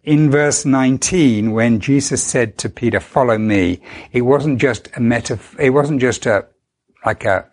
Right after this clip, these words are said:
a picture, like a metaphor of following him, but it was a literal following him, because they, it seems that they start to walk, and John is with them,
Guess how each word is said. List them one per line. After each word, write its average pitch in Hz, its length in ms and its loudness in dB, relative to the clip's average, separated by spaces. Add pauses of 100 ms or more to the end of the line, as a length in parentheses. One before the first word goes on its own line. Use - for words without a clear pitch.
(160)
a - 40 -20 (120)
picture, 143 400 -2
like 107 180 0
a 113 60 -4
metaphor 113 500 -2
of - 140 -4
following 98 380 0
him, 101 260 -6 (500)
but 117 220 0
it 113 60 0
was 110 180 2
a 117 40 4
literal 131 460 0
following 92 480 -6
him, 127 300 -2
because 120 240 -2
they, 117 120 0
it 110 220 -10
seems 151 420 2
that 123 100 -8
they 117 100 0
start 117 400 -2
to 120 100 -8
walk, 147 480 0 (400)
and 120 400 2 (1040)
John 135 300 2
is - 180 -2
with 165 200 0
them, 165 320 0